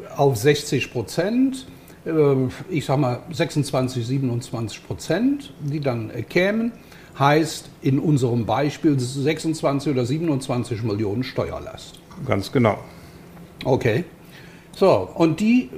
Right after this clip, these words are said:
Speaker 1: kann ich, äh, da irgendwie dran vorbeikommen, die zu zahlen? Wie sieht das aus deutscher Sicht aus?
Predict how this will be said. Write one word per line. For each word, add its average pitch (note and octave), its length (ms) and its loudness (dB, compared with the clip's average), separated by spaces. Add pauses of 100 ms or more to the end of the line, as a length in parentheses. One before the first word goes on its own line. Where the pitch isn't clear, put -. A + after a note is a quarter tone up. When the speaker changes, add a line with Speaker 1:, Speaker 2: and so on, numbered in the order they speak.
(300)
Speaker 1:
kann E3+ 320 2 (180)
ich, E3 440 -2
äh, D3 300 0 (200)
da D3 200 -2
irgendwie C#3+ 380 2
dran G#2+ 200 -4
vorbeikommen, A3+ 1000 -4
die G#3+ 140 -4
zu - 160 -6
zahlen? B3+ 460 -6 (540)
Wie D3 220 0
sieht C#3 220 0
das B2+ 140 0
aus B2+ 160 -2
deutscher A2+ 340 0
Sicht G#2+ 300 -6
aus? B2+ 420 -6